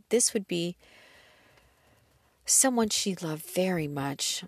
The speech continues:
So I replied back to her and said this would be a violation of spiritual law, but that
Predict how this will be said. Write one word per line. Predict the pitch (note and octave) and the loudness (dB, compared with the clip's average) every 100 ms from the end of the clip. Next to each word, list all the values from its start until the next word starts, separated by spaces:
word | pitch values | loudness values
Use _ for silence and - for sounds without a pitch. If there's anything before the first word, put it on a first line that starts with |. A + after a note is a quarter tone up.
| - - | -16 -6
So | - - F#3 | 0 2 2
I | E3+ D#3+ F3 - | 0 0 -2 -2
replied | D#3+ - - D#3+ E3 D3+ - | -6 -6 -8 -4 -4 -6 -6
back | D#3 E3 - | -6 -6 -8
to | E3 | -6
her | E3 D#3 D#3 | -4 -4 -4
and | - D#3 | -6 -2
said | - D3 | -2 -2
this | D3+ - | -2 -2
would | D#3 | -2
be | D#3 D#3 | -8 -6
a | D3 | -6
violation | C#3+ D3 - D#3 D#3+ D3+ D3+ D3+ - D3 D3 | -6 -6 0 2 2 0 -2 -2 -4 -4 -2
of | C#3 | 0
spiritual | - - D3 D3 - D3 | 0 -2 -8 -8 -8 -8
law, | D3+ E3+ D#3+ D#3 _ _ _ _ - | -8 -6 -8 -10 _ _ _ _ -6
but | E3 - | -6 -4
that | D#3+ D3+ | -6 -6